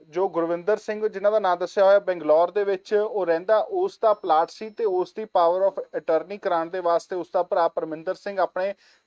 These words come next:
ਪੁੱਤਰ ਦੇ ਨਾਲ ਤਹਿਸੀਲ ਦੇ ਵਿੱਚ ਆਇਆ ਸੀਗਾ। ਦੱਸ ਦਈਏ, ਇਹਨਾਂ ਨੇ ਇਕਰਾਰ ਕੀਤਾ ਸੀਗਾ ਜਨਤਾ ਨਗਰ ਦੇ ਵਿੱਚ ਰਹਿਣ ਵਾਲੇ ਰਵਿੰਦਰ ਕੁਮਾਰ ਦੇ ਨਾਲ, ਅ, ਕਿ ਇਹ ਪਲਾਟ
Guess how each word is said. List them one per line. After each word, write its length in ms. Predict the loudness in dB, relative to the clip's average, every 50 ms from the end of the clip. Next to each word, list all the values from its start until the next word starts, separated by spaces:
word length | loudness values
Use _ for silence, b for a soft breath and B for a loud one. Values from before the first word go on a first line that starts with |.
| b -6
ਪੁੱਤਰ 320 | -6 -2 _ 2 2 4
ਦੇ 120 | 4 2 2
ਨਾਲ 260 | 4 4 4 4 4
ਤਹਿਸੀਲ 520 | 2 -2 -4 -4 -4 -8 -10 -8 -8 -2
ਦੇ 120 | 0 0 2
ਵਿੱਚ 260 | 2 0 0 2 2
ਆਇਆ 240 | 4 6 6 4 2
ਸੀਗਾ। 380 | 0 -4 -2 0 2 0 0 -2 _ _ _ _ _ 2
ਦੱਸ 200 | 2 2 4 2
ਦਈਏ, 380 | -2 -2 0 2 4 4 4
ਇਹਨਾਂ 440 | 4 2 -4 -8 -4 0 0 0 0
ਨੇ 440 | 0 -4 -4 -2 -2 -2 -4 -4 -6 -10 _
ਇਕਰਾਰ 400 | -16 -8 -2 0 2 2 2 2
ਕੀਤਾ 360 | 0 -4 -12 -8 -2 -2 -2 -2
ਸੀਗਾ 380 | -2 -6 -8 -2 0 2 2
ਜਨਤਾ 400 | 2 0 -2 -2 0 2 2 2
ਨਗਰ 280 | 2 0 -2 -2 -2 -2
ਦੇ 100 | -2 -6
ਵਿੱਚ 200 | -6 -6 -6 -4
ਰਹਿਣ 260 | -2 -2 -2 -2 0
ਵਾਲੇ 280 | 0 2 2 2 0 -2
ਰਵਿੰਦਰ 420 | -2 -4 -4 -8 -6 -6 -6 -6
ਕੁਮਾਰ 440 | -4 -6 -6 -2 0 0 2 0 0
ਦੇ 160 | -2 -8 -6
ਨਾਲ, 420 | -2 0 2 2 2 2 0 0
ਅ, 440 | -2 -4 _ _ _ _ -2 0 0
ਕਿ 360 | 0 0 -4 -4 -4 -4 -6 -8 _
ਇਹ 140 | -8 -8 -8
ਪਲਾਟ 380 | -6 _ -2 0 2 2 0